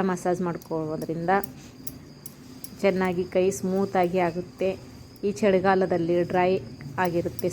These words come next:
ಸ್ಕಿನ್, ಆವಾಗ ಈ ಥರ ಮಸಾಜ್ ಮಾಡಿಕೊಂಡು ಸ್ವಲ್ಪ ಮೇಲ್ಗಡೆ ನಿಂಬೆಹಣ್ಣು ಅಥವಾ ಕೊಬ್ಬರಿ ಎಣ್ಣೆಯಿಂದ ಮಸಾಜ್ ಕೂಡ ಮಾಡಿಕೊಂಡು ಸ್ಮೂತಾಗಿರುತ್ತೆ ಸ್ಕಿನ್. ನೋಡಿದ್ರಲ್ಲ ವಿಡಿಯೋ, ಇಷ್ಟ ಆದರೆ ಲೈಕ್ ಮಾಡಿ, ಇನ್ನೊಬ್ಬರಿಗೂ ಶೇರ್ ಮಾಡಿ. ಮತ್ತು ಬಾಳೆಹಣ್ಣನ್ನು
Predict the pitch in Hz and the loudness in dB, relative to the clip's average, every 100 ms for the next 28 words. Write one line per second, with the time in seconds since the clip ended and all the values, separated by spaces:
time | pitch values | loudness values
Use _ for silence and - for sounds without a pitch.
0 | - - 185 175 190 - - - - - | -4 -6 -4 -2 -4 -6 -12 -12 -14 -6
1 | 190 185 185 185 180 180 175 175 175 170 | 2 4 4 4 4 2 0 0 -2 -2
2 | 175 170 170 160 - 165 170 185 - - | -2 -2 -4 -6 -6 -4 0 -2 -2 -8
3 | 175 170 - 170 170 180 180 175 170 175 | -2 -2 0 0 0 0 2 2 2 2
4 | 180 175 185 175 180 175 170 - 165 165 | 2 2 2 4 2 0 -2 0 0 0
5 | 160 170 165 165 170 - 165 - 175 190 | 0 0 0 -2 -2 -2 -4 -2 -2 0
6 | 170 - - 156 160 220 - - - - | 0 -4 -4 -4 0 0 0 -10 -10 -8
7 | - 202 202 202 180 170 165 - 170 160 | 0 2 2 4 4 2 0 0 -2 -2
8 | - 165 170 185 415 185 180 175 175 160 | -6 -6 -4 -4 -4 -2 2 2 2 2
9 | 175 160 160 175 190 - 202 185 185 185 | 2 0 0 2 2 0 0 2 4 4
10 | 180 180 180 175 170 160 151 151 170 170 | 2 0 -4 -2 -2 -2 -2 -2 -2 -4
11 | 165 165 165 156 156 208 - - - - | -2 -2 -2 -2 2 0 0 -10 -14 -14
12 | - - 208 - 185 175 170 196 208 196 | -14 -10 -10 -2 2 6 6 6 2 2
13 | 190 190 | 2 0